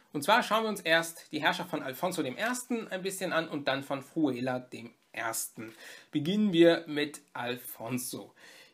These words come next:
Ihm ist es gelungen, einen weiteren Teil der Iberischen Halbinsel einzuverleiben, und zwar ist das das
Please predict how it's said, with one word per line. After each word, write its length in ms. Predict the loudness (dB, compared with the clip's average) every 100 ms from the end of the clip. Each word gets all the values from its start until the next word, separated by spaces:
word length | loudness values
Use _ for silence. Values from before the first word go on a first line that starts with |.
| -6
Ihm 180 | -2 -2
ist 180 | -2 -4
es 160 | -4
gelungen, 580 | 2 6 6 8 4 2 -12 _
einen 680 | 0 4 4 4 2 2 0 -6 -10
weiteren 680 | -4 0 0 0 -2 -4 -6
Teil 380 | -2 2 2
der 120 | 0 -2
Iberischen 480 | 0 0 -2 -6
Halbinsel 460 | -2 -2 -4 -10 -4
einzuverleiben, 760 | -2 0 0 0 2 4 2 0
und 120 | -6
zwar 240 | -2 0 0
ist 180 | -2
das 240 | -8 -8 -10
das 340 | -10 -10 -14